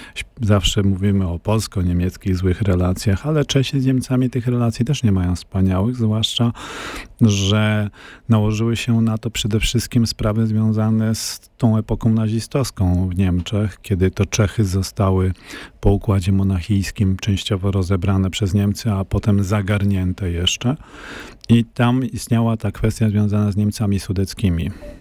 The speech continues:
Dużą mniejszością, trzymilionową, czy nawet dwumilionową, nie pamiętam, ale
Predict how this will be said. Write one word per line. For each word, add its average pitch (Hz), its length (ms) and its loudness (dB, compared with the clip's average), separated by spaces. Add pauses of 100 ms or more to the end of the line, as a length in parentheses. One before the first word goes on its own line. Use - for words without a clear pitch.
(400)
Dużą 104 300 4
mniejszością, 98 760 -2 (340)
trzymilionową, 95 800 2
czy - 120 -6
nawet 90 240 0
dwumilionową, 87 880 0 (360)
nie 110 60 -4
pamiętam, 104 600 2 (140)
ale 139 420 2